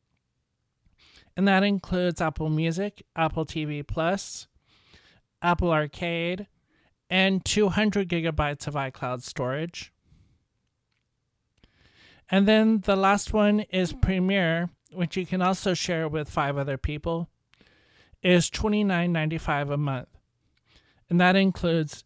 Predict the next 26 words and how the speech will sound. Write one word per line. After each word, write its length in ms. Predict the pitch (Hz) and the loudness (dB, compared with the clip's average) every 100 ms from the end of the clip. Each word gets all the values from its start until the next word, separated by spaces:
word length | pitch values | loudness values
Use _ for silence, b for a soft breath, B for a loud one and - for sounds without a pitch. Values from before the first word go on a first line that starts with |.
| - | -6
Apple 280 | 156 151 147 | -2 0 0
Music, 540 | 151 151 190 196 - _ _ _ _ _ _ | 0 -2 -4 -8 -12 _ _ _ _ _ _
T 180 | - 170 | -6 -4
V 200 | 151 151 | -2 -4
Plus, 600 | - 180 190 208 - - _ _ - | 0 2 2 0 -8 -14 _ _ -4
Apple 260 | 156 - | -4 -2
Arcade, 640 | 147 143 - 180 180 185 - _ _ _ _ b b b b b b - | -2 -2 -4 -4 -2 -4 -8 _ _ _ _ b b b b b b -12
two 220 | - 226 | 0 0
terabytes 760 | 220 - 214 220 185 160 160 - | 0 0 2 2 2 0 0 -4
of 100 | 156 | -4
iCloud 580 | - 151 156 156 139 131 | -4 -6 -4 -4 -4 -6
storage, 760 | - 143 139 151 160 - - _ _ _ b b b _ _ - | -4 -2 0 -2 -6 -12 -16 _ _ _ b b b _ _ 0
Apple 320 | 165 - 175 | 0 4 4
News 320 | 175 175 165 | 4 4 0
Plus, 560 | - 180 180 202 - - - | -2 0 2 0 -6 -12 -4
and 180 | 180 - | -4 -4
Apple 320 | 139 - 143 | -6 -6 -8
Fitness 520 | 147 170 139 160 160 - | -8 -6 -4 -4 -4 -6
Plus. 640 | 143 120 120 - - - _ _ _ _ _ _ _ _ _ b b b b b b b b b _ - | -8 -10 -10 -12 -14 -16 _ _ _ _ _ _ _ _ _ b b b b b b b b b _ 0
I 80 | 202 | 2
went 200 | 294 302 | 4 4
ahead 360 | 262 233 214 | 4 4 4
and 180 | 196 185 | 4 4
went 220 | 185 190 - | 4 2 2
with 340 | 180 180 165 | 2 2 0
the 340 | 175 165 160 | -2 0 0